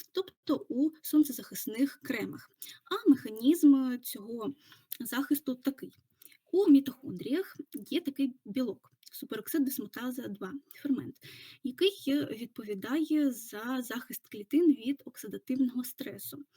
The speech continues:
І цей ензим може бути пригніченим ацетиляцією, тобто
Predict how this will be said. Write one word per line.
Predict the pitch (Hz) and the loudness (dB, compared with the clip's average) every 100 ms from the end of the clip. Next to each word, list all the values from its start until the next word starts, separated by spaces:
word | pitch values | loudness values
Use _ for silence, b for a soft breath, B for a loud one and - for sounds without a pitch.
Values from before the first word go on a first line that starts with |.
| B B B B B B - | B B B B B B -4
І | 403 - | -4 -2
цей | 339 302 | -2 2
ензим | 247 247 392 269 | 0 4 8 8
може | 262 269 247 | 6 2 0
бути | 196 269 - 247 233 - 277 | 0 -2 -2 -4 -4 -6 -6
пригніченим | 247 214 220 240 302 359 285 | -8 -8 -10 0 4 4 4
ацетиляцією, | 269 285 - 254 214 190 - 196 - - - | 0 -2 -2 -4 -4 -8 -10 -12 -12 -14 -6
тобто | 277 - | -6 -6